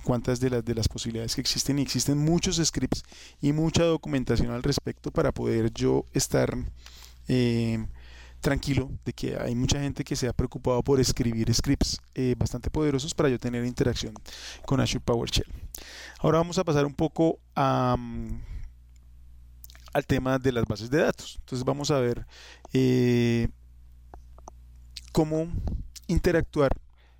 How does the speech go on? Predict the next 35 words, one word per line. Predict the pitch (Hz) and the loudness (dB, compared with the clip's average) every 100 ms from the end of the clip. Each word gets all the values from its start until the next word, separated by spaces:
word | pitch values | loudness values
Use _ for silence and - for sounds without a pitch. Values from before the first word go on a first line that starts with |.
| - - | -20 -10
con | - 127 | -6 0
servidores | 127 117 113 123 | 0 0 0 2
de | 139 | 2
bases | 123 123 123 | 2 0 0
de | 127 | 0
datos | 113 127 | 0 -2
S | - 139 | -2 2
Q | 139 | 2
L | 139 190 | 2 0
y | 156 139 | 2 4
de, | 123 117 113 110 110 113 - - - - - | 4 4 4 2 -2 -4 -10 -20 -20 -20 0
y | 123 120 | 2 4
de | 113 113 113 113 110 110 - - | 2 2 2 0 -4 -12 -14 -10
bases | 127 131 147 | -2 -2 0
de | 143 | 0
datos | 120 131 - | 0 -2 -8
como | 131 | -6
tal | 113 113 | -2 0
de | 120 | 2
S | 135 | 2
Q | - | 2
L | 135 | 2
Server | 143 135 139 - | 0 0 -4 -4
utilizando | - 127 120 110 113 | -4 0 -2 -4 -4
Azure | 113 117 - | -4 -4 -6
PowerShell. | 110 110 - - - - - - - | -4 -2 0 -2 -6 -20 -20 -20 -20
Entonces, | - 135 135 - - - - - | -8 0 0 0 -6 -20 -20 -6
eh, | - 120 117 113 - - | -2 -2 -2 -4 -4 0
en | 139 | 0
el | 131 | 0
caso | 170 156 190 | -2 -2 0
de, | 185 160 | 2 4
de | 127 123 | 4 0
la | 120 | 0
plataforma | 123 131 - 135 139 | -4 -4 -4 -6 -6